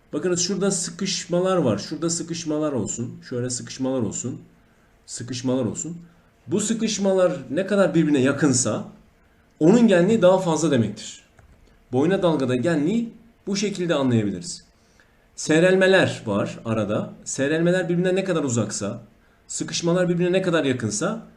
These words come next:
nedir? O dalganın genliği de daha fazla demektir. Evet, dalgaları bir de taşıdıkları enerji türüne göre ayırıyoruz.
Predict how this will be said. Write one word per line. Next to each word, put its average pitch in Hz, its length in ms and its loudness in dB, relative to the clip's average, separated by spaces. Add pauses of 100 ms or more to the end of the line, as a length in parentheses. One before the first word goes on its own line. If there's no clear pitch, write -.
(260)
nedir? 160 340 2 (840)
O 180 160 4
dalganın 113 520 2
genliği 151 420 4
de 214 240 -4 (280)
daha 170 200 2
fazla 170 340 -2
demektir. 123 420 -2 (680)
Evet, 160 240 0
dalgaları 254 540 6
bir 226 100 2
de 240 260 2
taşıdıkları 214 640 0
enerji 185 520 -2
türüne 180 340 -2
göre 131 260 4
ayırıyoruz. 90 680 -8